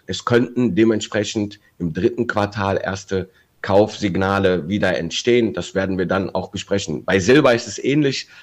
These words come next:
Da sehen wir auch, äh, the poor man's gold, wie man auf, äh, Englisch sagt, das Gold der Armen. Ähm, sehen wir durchaus auch, dass wir hier einen, äh, Rückgang gesehen haben, der ähnlich wie bei Gold,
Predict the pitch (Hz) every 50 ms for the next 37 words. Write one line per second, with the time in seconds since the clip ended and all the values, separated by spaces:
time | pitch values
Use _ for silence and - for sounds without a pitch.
0 | _ - 95 98 113 120 120 107 - - 107 - 120 - - - 101 101 101 92
1 | - - 85 92 90 - 120 123 117 113 107 95 - - 117 120 127 123 123 110
2 | 104 110 104 104 101 101 - - - - - - - - 113 110 98 87 - -
3 | 95 92 87 _ - 82 - - - 98 101 90 - - - 78 - - 92 107
4 | 123 120 113 110 107 - - - - - _ _ _ - - 92 92 92 95 95
5 | 98 95 101 - - 98 92 87 110 123 131 131 120 120 107 87 113 123 123 -
6 | - 110 107 - - 123 151 160 - - 117 110 - - 110 104 104 107 101 82
7 | 87 101 98 98 98 95 92 90 73 85 90 85 87 107 131 131 - - 117 107
8 | 107 107 92 101 95 80 107 104 101 98 98 98 95 95 104 101 87 98 - -
9 | 113 123 135 131 117 - - 110 101 101 98 95 90 101 107 107 110 110 -